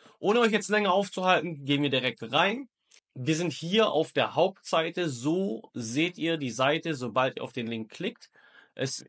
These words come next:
gibt eine Überschrift und es gibt einen Bereich, wo ich das Passwort eingeben muss. Ähm, das Passwort habe ich euch natürlich, ähm, vorher mitgeteilt. Das kriegt ihr per E-Mail oder per WhatsApp oder direkt per Anruf. Und, ähm,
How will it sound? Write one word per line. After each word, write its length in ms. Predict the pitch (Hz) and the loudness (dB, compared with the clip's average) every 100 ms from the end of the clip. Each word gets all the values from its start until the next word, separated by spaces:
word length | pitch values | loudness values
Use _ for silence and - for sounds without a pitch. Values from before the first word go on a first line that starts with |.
| - | -10
gibt 260 | 139 160 | -8 -4
eine 140 | 147 156 | -2 -2
Überschrift 600 | 131 233 262 - 247 - | -2 0 -2 0 -4 -2
und 140 | 180 | -4
es 100 | 175 | -4
gibt 180 | - - | -6 -4
einen 140 | 151 | -2
Bereich, 420 | 139 127 117 147 - | 0 2 2 0 -4
wo 140 | 127 | -8
ich 60 | 120 | -8
das 120 | 113 | -8
Passwort 380 | - 139 - - | -4 -4 -4 -6
eingeben 460 | 135 180 196 196 | -6 -4 -2 -2
muss. 340 | 190 196 202 - | -2 -4 -6 -4
Ähm, 420 | 127 127 123 104 | -2 -2 -4 -8
das 160 | - - | -14 -10
Passwort 320 | 151 143 131 | -8 -4 -4
habe 120 | 123 | -4
ich 120 | 120 | -6
euch 100 | 135 | -10
natürlich, 380 | 131 - 117 - | -10 -8 -10 -6
ähm, 480 | 107 113 113 110 104 _ - | -4 -4 -6 -10 -14 _ -18
vorher 500 | - 143 120 110 - | -2 0 0 -2 -4
mitgeteilt. 720 | 113 160 - 175 - 170 180 - | -8 -8 -6 -8 -2 0 0 -6
Das 140 | - | -10
kriegt 200 | - 117 | -10 -10
ihr 120 | 107 | -10
per 240 | 107 101 - | -8 -10 -6
E-Mail 380 | 165 175 165 | -6 -2 -4
oder 180 | - 113 | -4 -8
per 180 | 104 104 | -8 -6
WhatsApp 420 | 139 - 143 - | -6 -6 -6 -6
oder 180 | 113 113 | -8 -8
direkt 360 | - 113 139 - - | -8 -10 -10 -12 -12
per 300 | 113 107 - | -6 -6 -4
Anruf. 480 | 160 160 160 - _ - - - - _ | -6 -6 -8 -10 _ -20 -20 -20 -20 _
Und, 340 | - 123 123 117 | -4 -2 0 0
ähm, 360 | 113 110 104 | -2 -2 -8